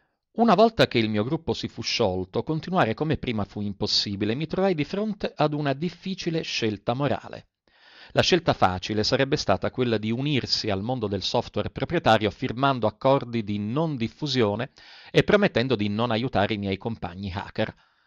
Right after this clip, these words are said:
Con ogni probabilità avrei anche sviluppato software che sarebbe stato distribuito secondo accordi di non diffusione, contribuendo così alla pressione su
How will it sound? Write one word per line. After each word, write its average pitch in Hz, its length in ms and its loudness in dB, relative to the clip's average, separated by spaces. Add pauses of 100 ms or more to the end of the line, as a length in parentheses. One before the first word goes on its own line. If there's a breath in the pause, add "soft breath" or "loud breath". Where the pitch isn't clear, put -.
(1000 soft breath)
Con 180 180 4
ogni 214 300 4
probabilità 113 760 2
avrei 151 380 4
anche 175 260 0
sviluppato 135 580 2
software 143 640 4
che 135 120 -2
sarebbe 113 360 2
stato 123 300 0
distribuito 117 640 -2
secondo 110 400 -2
accordi 117 440 0
di 110 140 -2
non 127 340 -2
diffusione, 117 800 0 (380 loud breath)
contribuendo 120 680 2
così - 400 0
alla 107 160 0
pressione 107 540 -4
su 110 240 -6